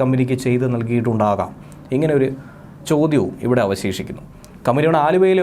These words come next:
ഓഫീസിൽ നടത്തിയ പരിശോധനയിൽ കണ്ടെത്തിയ രേഖകളിലെ പതിനാല് കോടി രൂപയുടെ കൈമാറ്റം ആദായ നികുതി ഇന്ററിം സെറ്റിൽമെന്റ്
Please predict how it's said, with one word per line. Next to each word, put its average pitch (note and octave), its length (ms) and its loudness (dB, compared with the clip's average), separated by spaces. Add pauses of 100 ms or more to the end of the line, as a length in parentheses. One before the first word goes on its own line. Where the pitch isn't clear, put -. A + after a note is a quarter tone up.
(100)
ഓഫീസിൽ E3+ 380 -2
നടത്തിയ D3 280 -2
പരിശോധനയിൽ D3 640 0
കണ്ടെത്തിയ C3+ 360 0
രേഖകളിലെ C3 580 2 (140)
പതിനാല് D3+ 500 0
കോടി C#3+ 220 2
രൂപയുടെ C3+ 380 -2
കൈമാറ്റം A#2+ 460 0 (460)
ആദായ D3+ 340 2
നികുതി D3+ 280 0
ഇന്ററിം E3+ 320 2
സെറ്റിൽമെന്റ് D#3 420 0